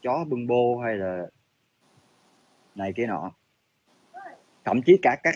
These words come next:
các anh trong nước chăng nữa. Còn nếu các anh trong nước, ở ngoài nước thích lên gặp tôi, ok. Muốn gì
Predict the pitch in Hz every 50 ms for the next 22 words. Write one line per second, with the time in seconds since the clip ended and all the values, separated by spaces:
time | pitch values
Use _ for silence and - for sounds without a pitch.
0 | - - - 175 - - 135 123 127 127 131 135 156 165 - 135 135 - - 131
1 | 120 117 101 107 127 143 - _ _ _ _ _ _ _ _ _ _ _ _ 110
2 | 104 107 113 131 151 180 175 175 - - - - 143 139 - 147 147 156 185 240
3 | 151 - - _ - 123 131 143 160 139 110 110 127 156 190 - - _ _ _
4 | _ _ _ _ _ _ _ _ _ _ _ _ _ _ - 226 254 254 - -
5 | _ _ _ _ _ _ _ _ _ _ _ _ _ _ _ _ _ _ _ _
6 | _ _ _ _ _ _ _ _ _ _ _ _ _ 135 143 160 185 190 160 -
7 | - - 127 131 120 123 135 127 156 156 165 175 185 180 - _ _ _ _ _
8 | _ _ _ _ _ _ _ _ _ _ _ _ _ _ _ _ _ _ 156 180
9 | 214 247 254 220 156 135 117 110 95